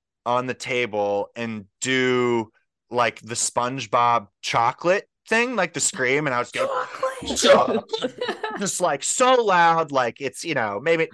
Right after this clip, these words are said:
Speaker 1: that a few, some people are laughing, but everyone just goes silent. And so, like, yeah, you know, I got in trouble for being l-, loud here and there in high school. So
Speaker 2: <laughs>
Speaker 1: while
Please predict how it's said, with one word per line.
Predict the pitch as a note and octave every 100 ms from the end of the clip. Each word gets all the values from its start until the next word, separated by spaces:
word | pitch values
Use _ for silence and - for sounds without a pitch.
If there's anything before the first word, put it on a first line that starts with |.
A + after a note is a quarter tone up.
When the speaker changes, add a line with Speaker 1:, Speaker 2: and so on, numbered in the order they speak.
| C#3+
Speaker 1:
that | B2 -
a | -
few, | - F#3+ G#3
some | F#3+ G#3+ A3
people | G3 F#3+
are | F3+
laughing, | D#3 D#3 D#3+ D#3+
but | C3+
everyone | D3+ D#3 F3
just | G3+ G#3
goes | F3 D#3+ -
silent. | - C#3 C3 C3 B2+ B2+ -
And | B2 A#2+
so, | - B2
like, | A#2 G#2+ - _ _ _ _ _ _ _ _ _ -
yeah, | D4 D4+
you | D#3 C4
know, | D4+
I | C4
got | D#4 A#3+
in | A#3
trouble | A3+ A3 G#3
for | G3+
being | F#3+ F#3+ F3+
l-, | F3 -
loud | C3+ F3 F3 C#3+
here | C#3 A2
and | G#2
there | G2+ G2
in | - G#2+
high | A#2 A2
school. | - G2 G2
So | - B2 A2 G#2+ G#2+ G#2
Speaker 2:
<laughs> | - C#3+
Speaker 1:
while | C3+ C#3+ E3 F3 F3 -